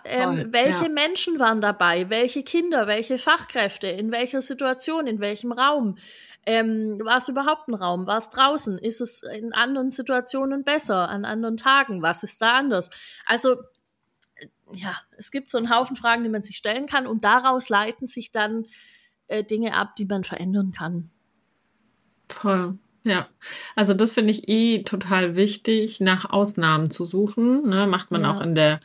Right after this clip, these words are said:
Speaker 2: systemischen Arbeit so, dass man nach Ausnahmen
Speaker 1: Genau.
Speaker 2: sucht. Das heißt, nach Situationen, nach Konstellationen, wo dieses Verhalten nicht auftritt. Und dann guckt man natürlich genau, was ist da anders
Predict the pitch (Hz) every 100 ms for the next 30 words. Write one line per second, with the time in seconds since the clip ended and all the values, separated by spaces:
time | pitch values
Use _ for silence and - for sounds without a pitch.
0 | - - - - - 170 - 208 220 220
1 | 214 196 202 202 208 202 196 - 185 190
2 | 175 170 175 165 156 - 185 190 190 170
3 | 160 156 156 151 151 151 - 160 180 170
4 | - 165 - 165 170 - 160 147 170 165
5 | 160 147 - - 208 214 214 208 196 196
6 | 165 160 - 202 202 202 185 175 170 -
7 | 165 156 170 165 165 160 160 202 208 208
8 | - 165 156 160 180 180 196 196 220 -
9 | - - _ _ _ 170 190 202 - -
10 | 175 208 - - 220 427 - - _ -
11 | - - - _ 185 175 185 226 226 185
12 | 175 185 185 - 170 170 165 160 - -
13 | - - 160 151 143 - 196 247 247 247
14 | 285 294 - -